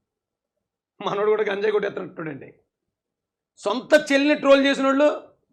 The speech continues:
ఇక్కడున్న తెలుగుదేశం పార్టీ, జనసేన పార్టీ మహిళలను వదులుతారు వాళ్ళు? ఎలాంటి మార్ఫింగ్ ఫోటోలు, ఎలాంటి ఫేక్ ఫోటోలు, ఆ పేపర్లో పడినట్టు వ్యభిచారం చేస్తూ దొరికేశారని, మరోడి చేస్తూ దొరికేశారని మొత్తం ప్రతిపక్ష నాయకులు ఇళ్లల్లో ఉన్న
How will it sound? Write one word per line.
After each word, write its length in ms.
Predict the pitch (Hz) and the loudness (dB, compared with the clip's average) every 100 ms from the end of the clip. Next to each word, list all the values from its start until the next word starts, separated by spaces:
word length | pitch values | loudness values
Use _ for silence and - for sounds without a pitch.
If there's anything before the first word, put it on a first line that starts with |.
| _ _ _ _ - | _ _ _ _ -6
ఇక్కడున్న 680 | 226 277 285 285 269 240 - - _ | -2 4 6 8 6 4 -2 -16 _
తెలుగుదేశం 380 | 226 269 294 285 | -2 2 2 2
పార్టీ, 600 | 269 262 247 220 175 - _ _ 139 | 4 4 2 -4 -6 -12 _ _ -6
జనసేన 400 | 226 262 311 302 | 0 4 6 6
పార్టీ 240 | 277 269 | 6 4
మహిళలను 320 | 247 220 247 | 2 0 0
వదులుతారు 320 | 226 214 226 190 | -2 -4 -4 -4
వాళ్ళు? 220 | 151 127 - _ _ _ _ _ _ _ _ - | -6 -12 -20 _ _ _ _ _ _ _ _ -10
ఎలాంటి 460 | 165 247 277 262 254 | 0 6 6 6 -2
మార్ఫింగ్ 560 | 220 220 277 285 277 | 0 2 2 2 -2
ఫోటోలు, 480 | 247 254 233 185 - - _ _ _ - | 0 2 2 0 -8 -18 _ _ _ -4
ఎలాంటి 400 | 208 247 269 254 | 4 6 6 4
ఫేక్ 320 | - 262 277 | 2 6 6
ఫోటోలు, 480 | 226 262 254 190 - - _ _ _ - | 4 2 2 2 -6 -14 _ _ _ -6
ఆ 40 | |
పేపర్లో 640 | - 226 - 285 277 277 | 0 4 6 6 6 6
పడినట్టు 520 | 262 254 247 156 135 - _ - | 6 4 0 -4 -12 -16 _ 0
వ్యభిచారం 500 | 220 262 285 277 269 | 0 4 4 4 4
చేస్తూ 200 | 269 269 | 0 0
దొరికేశారని, 800 | 254 226 262 254 240 214 160 - - | -2 -2 0 2 2 2 -4 -8 -6
మరోడి 300 | 190 269 285 | 4 6 6
చేస్తూ 240 | 277 277 | 4 0
దొరికేశారని 800 | 277 262 254 262 254 233 208 - - - | -2 -2 -2 0 2 0 -2 -8 -14 -6
మొత్తం 360 | 214 - 254 - | -6 -2 -4 -2
ప్రతిపక్ష 360 | 220 208 247 247 | -6 -4 -6 -2
నాయకులు 320 | 247 233 226 | -2 0 0
ఇళ్లల్లో 380 | 226 240 240 233 | 0 0 0 -2
ఉన్న 320 | 220 196 | -2 -6